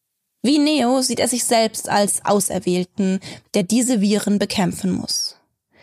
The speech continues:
Er erschafft sich damit eine verzerrte, bedrohliche Realität, in der er der Held einer eigenen Geschichte ist und in der Gewalt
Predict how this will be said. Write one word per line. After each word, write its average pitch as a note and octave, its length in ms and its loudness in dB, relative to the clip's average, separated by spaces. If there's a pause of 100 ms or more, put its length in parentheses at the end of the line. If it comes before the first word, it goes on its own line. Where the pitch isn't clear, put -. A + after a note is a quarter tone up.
(460)
Er - 100 2
erschafft D4 340 0
sich - 180 -2
damit C4 380 0
eine A#3 260 0
verzerrte, A#3 840 0
bedrohliche G#3+ 720 0
Realität, G#3 720 0 (420)
in B3+ 140 2
der C4+ 200 0
er C4 280 2
der A#3+ 160 0
Held G#3+ 400 0
einer A3 180 0
eigenen G3 460 0
Geschichte A3 440 -2
ist - 600 -10 (720)
und A3 220 0
in F#3+ 120 0
der G3+ 140 0
Gewalt G#3+ 580 0